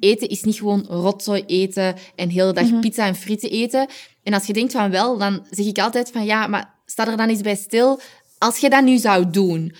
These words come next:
Speaker 1: als jij nu zou doen wat je denkt dat je zou gaan doen, dus heel de dag door pizza en frieten en ijs eten, hoe zou jij je voelen?"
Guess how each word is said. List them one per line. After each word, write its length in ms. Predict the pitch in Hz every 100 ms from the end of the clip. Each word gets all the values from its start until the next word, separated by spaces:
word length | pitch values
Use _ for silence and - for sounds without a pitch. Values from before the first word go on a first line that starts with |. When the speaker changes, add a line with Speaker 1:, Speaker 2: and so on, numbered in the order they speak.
| - _
Speaker 1:
als 300 | 208 269 285
jij 200 | 311 277
nu 180 | 233 208
zou 200 | 190 180
doen 200 | 233 247
wat 140 | 220
je 180 | 202 180
denkt 340 | 175 180 170
dat 140 | - 170
je 80 | 170
zou 200 | 160 165
gaan 140 | 160
doen, 180 | 156 156
dus 220 | 160 - _
heel 180 | - 226
de 80 | 254
dag 180 | 190 170
door 280 | 165 202 - - _
pizza 280 | - 180 156
en 100 | 147
frieten 280 | - 170 165
en 140 | 151
ijs 340 | 151 165 170 170
eten, 480 | - 165 156 160 160 _ _
hoe 220 | - 247 294
zou 160 | 240 220
jij 160 | 202 185
je 80 | 170
voelen?" 520 | 165 202 196 170 -